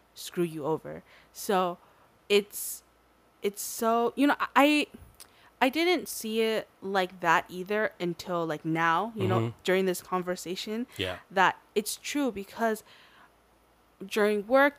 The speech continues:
Speaker 1: you know, and then sometimes you have friends or family associated with work,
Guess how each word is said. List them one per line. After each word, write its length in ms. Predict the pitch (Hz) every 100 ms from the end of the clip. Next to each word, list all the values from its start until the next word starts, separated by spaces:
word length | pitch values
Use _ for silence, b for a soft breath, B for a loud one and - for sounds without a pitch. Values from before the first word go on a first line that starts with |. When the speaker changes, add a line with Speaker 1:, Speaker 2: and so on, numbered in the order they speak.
| -
Speaker 1:
you 120 | 226
know, 140 | 220 -
and 160 | 202
then 140 | 202 196
sometimes 560 | 214 208 208 196 196
you 120 | 190
have 380 | 185 175 165 165
friends 540 | - 175 165 170 170 165
or 100 | 147
family 420 | - 180 180 175
associated 600 | 160 - 175 - 170 170
with 220 | 165 -
work, 280 | 220 262 285